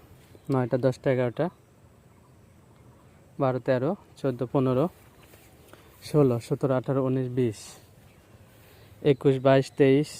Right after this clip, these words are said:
চব্বিশ, পঁচিশ, ছাব্বিশ, সাতাশ, আঠাশ, ঊনত্রিশ, ঊনত্রিশ, তিরিশ, একত্রিশ, বত্রিশ, তেত্রিশ, চৌত্রিশ, পঁয়ত্রিশ,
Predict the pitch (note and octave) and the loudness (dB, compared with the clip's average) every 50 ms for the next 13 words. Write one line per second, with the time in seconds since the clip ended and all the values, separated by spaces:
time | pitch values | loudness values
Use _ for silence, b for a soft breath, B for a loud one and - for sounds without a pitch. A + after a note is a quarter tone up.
0 | - - - C#3 A#2+ B2 B2+ C3 B2+ - - - - C3+ A#2+ C3 B2 - - C3 | -10 -2 -2 -2 -2 0 -2 -2 -2 -2 -6 -4 -4 -4 -2 -4 -6 -2 -2 -2
1 | A#2+ A#2+ B2+ C3 B2+ - - - C#3+ A#2+ - C3+ C3 - C3+ B2 - C#3+ C#3 - | -2 0 -2 -4 -4 -4 -4 -2 -2 -2 -2 -4 -2 -2 -2 -2 0 -2 -4 -4
2 | - - D3 C#3 C#3 B2+ - C#3+ B2 C3 D#3 - - - - - - - - _ | -6 -8 -6 -4 -4 0 0 0 2 2 0 -2 -4 -16 -20 -20 -20 -20 -20 _
3 | _ - - - - - - - - - - - - - - b b b b b | _ -20 -20 -20 -20 -20 -20 -20 -20 -20 -20 -20 -20 -20 -20 b b b b b
4 | b b b b b b b b b b b - - D3+ C#3+ C#3+ - D3 C#3+ D3+ | b b b b b b b b b b b -2 0 0 0 0 0 2 2 2
5 | D3 - - - - - - - - D#3+ D3+ D3 D3+ D3+ D3 - - - - - | 0 -2 -4 -10 -12 -12 -10 -2 2 4 6 6 6 6 4 2 -2 -2 -4 -4
6 | - - D#3+ D3 - - - D#3 C3+ C3 C3 B2 - - - C#3+ C#3 C3 - - | -4 -2 -2 -2 -4 -2 0 0 2 2 2 0 -2 -6 -2 0 0 0 0 -4
7 | D3 C3+ B2 - - D3+ C3+ - D3+ C3+ - - D3 C3 A#2+ C3+ A#2 - - C#3 | -6 -6 -6 -4 -2 -2 -2 -2 -4 -6 -2 0 0 0 0 -2 -4 -2 -2 -2
8 | B2+ A#2+ - C#3+ - | -2 -2 -6 -12 -10